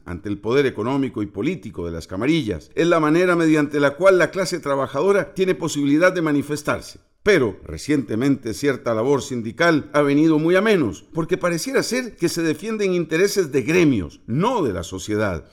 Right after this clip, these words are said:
a tal punto que ciertos líderes amenazan hasta con desconocer al Estado de Derecho,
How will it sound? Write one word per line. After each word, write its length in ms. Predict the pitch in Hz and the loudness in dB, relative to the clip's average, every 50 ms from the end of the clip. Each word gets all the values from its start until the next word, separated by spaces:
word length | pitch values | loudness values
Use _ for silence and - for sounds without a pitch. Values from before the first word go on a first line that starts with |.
| - - - | -20 -12 -8
a 120 | - 127 | -8 -4
tal 220 | - 214 240 240 240 | -2 -2 -2 -2 -4
punto 460 | 220 262 277 302 294 - 254 - - | -6 -8 -8 -6 -6 -8 -10 -10 -6
que 180 | - - 160 | -2 -2 0
ciertos 540 | 147 - - 226 262 240 - - 240 214 180 | 0 0 -2 -4 -4 -6 -4 -4 -4 -4 -2
líderes 640 | 196 208 220 202 170 147 123 120 127 123 - - _ | -4 -4 0 2 4 4 4 4 2 -2 -4 -8 _
amenazan 600 | - 151 143 143 143 160 180 190 185 185 180 170 | -2 0 2 2 2 2 2 0 0 -2 -2 0
hasta 320 | 165 151 143 - 151 139 - | 0 -2 -2 -2 -4 -4 -2
con 200 | 143 151 151 147 | -2 -4 -2 -2
desconocer 800 | 151 143 - - - 151 135 131 120 - - 214 233 226 - - | -2 -4 -4 -2 -2 -2 -2 -2 -4 -2 0 0 0 0 -2 -4
al 140 | - 135 131 | -4 -2 -2
Estado 540 | 120 113 - - 170 185 180 151 123 104 98 | -2 -4 -4 -4 -2 0 0 0 0 -2 -2
de 120 | 95 101 | 0 0
Derecho, 360 | 110 214 233 - - - - | 0 0 -2 -2 -6 -16 -16